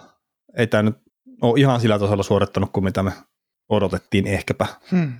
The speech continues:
Speaker 1: Ja toki täällä on tämä yksi pitkä tappioputki sitten, mitä tässä nyt tuli, seitsemän peliä, et kaksi pistettä vaan niistä, ja se nyt näkyy tuolla aika, aika pahasti, ja nyt on jotenkin kaksi viimeisintä matsia ovat sitten hävinneet, että Columbus kävi niistä noin, ja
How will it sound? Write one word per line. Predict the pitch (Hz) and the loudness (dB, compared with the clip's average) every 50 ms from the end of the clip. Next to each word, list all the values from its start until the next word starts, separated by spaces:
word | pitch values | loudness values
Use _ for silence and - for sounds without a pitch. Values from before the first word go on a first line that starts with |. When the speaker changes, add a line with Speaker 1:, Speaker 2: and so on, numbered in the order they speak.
| - _ _ _ - | -16 _ _ _ -6
Speaker 1:
Ja | - - | -4 -2
toki | - 120 - 113 110 | 0 -2 0 -2 -2
täällä | - 113 110 110 110 | 0 2 2 2 2
on | 107 | 0
tämä | - 113 113 | 0 0 0
yksi | 110 107 107 - - | 0 0 -2 -4 -4
pitkä | - 110 - - - 104 | -4 -4 -4 -2 -2 -2
tappioputki | - - 101 - - - 107 95 92 - - - - - 95 | 0 0 -2 -2 -2 -2 0 0 0 0 -2 -4 -2 -2 -2
sitten, | 92 101 - - - 95 - - - - - - - - | -2 -2 -4 -2 -4 -4 -4 -6 -14 -20 -20 -20 -20 -20
mitä | - - - 98 | -14 -8 -6 -6
tässä | 95 - - - 139 | -4 -2 0 2 2
nyt | 127 135 - | 2 2 0
tuli, | - 104 101 98 - _ _ _ _ _ _ _ _ _ _ _ _ _ _ - - - - - - - - - | 0 0 0 0 -4 _ _ _ _ _ _ _ _ _ _ _ _ _ _ -16 -14 -12 -12 -12 -12 -14 -10 -6
seitsemän | - - 104 98 - - 104 101 95 90 | -2 -2 -2 0 0 0 0 0 2 0
peliä, | 95 95 95 98 104 - - - - - - - - - - - - | 0 0 2 0 0 0 -4 -10 -14 -16 -18 -18 -20 -18 -8 -4 -4
et | 104 - - - - - 135 | -4 -4 -4 -8 -10 -6 -2
kaksi | - 120 - - - | -2 -2 -2 -2 -4
pistettä | 104 - - - - - 92 | -4 -2 -2 -2 -2 -2 0
vaan | 95 95 95 | 0 0 0
niistä, | 95 95 - - 95 | 0 0 0 0 0
ja | 98 | 2
se | 101 | 2
nyt | 98 - - | 0 0 0
näkyy | 101 92 - 95 92 | -2 -2 0 0 -2
tuolla | - - 98 92 92 | 0 2 2 2 2
aika, | 95 98 - 107 - - - _ _ - | 2 2 0 -4 -6 -8 -14 _ _ -8
aika | - 104 101 104 | -4 -4 -2 -2
pahasti, | - - - 98 98 95 - - - | -2 -2 -2 -2 -2 -4 -2 -2 0
ja | 95 | 0
nyt | 98 95 - | 0 0 0
on | 101 | 0
jotenkin | 101 104 104 101 - | 2 2 0 0 0
kaksi | - 113 107 - - 117 | 0 -2 0 0 0 0
viimeisintä | 110 104 110 107 107 95 104 90 85 87 - _ _ | 2 2 2 0 0 0 -2 -2 -4 -8 -14 _ _
matsia | - 127 110 107 - - 120 110 | -2 0 0 0 0 2 2 2
ovat | 107 107 - | 2 2 0
sitten | - 117 - 117 110 | -2 -2 -2 0 0
hävinneet, | 107 101 101 104 101 104 110 113 | 0 0 0 2 2 2 2 2
että | 123 - - 120 107 - _ - - | 0 0 0 0 -2 -2 _ -4 0
Columbus | 117 110 110 104 104 107 - | 0 0 2 0 0 -2 0
kävi | - 110 104 107 101 | 0 0 2 2 2
niistä | 104 104 104 - - - 107 | 2 2 0 0 0 0 0
noin, | 107 113 110 110 113 | 0 0 0 0 -2
ja | 113 | -2